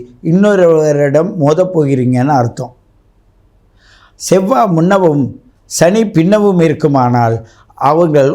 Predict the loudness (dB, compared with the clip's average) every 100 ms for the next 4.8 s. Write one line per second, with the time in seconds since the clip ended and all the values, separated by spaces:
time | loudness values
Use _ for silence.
0 | 0 0 2 0 -2 -4 0 0 0 0
1 | 0 0 0 0 0 0 0 -2 -8 _
2 | _ _ -10 -2 0 2 0 0 -2 -2
3 | -2 -4 -4 -6 -2 -2 0 0 0 0
4 | -2 0 0 0 -2 -4 -6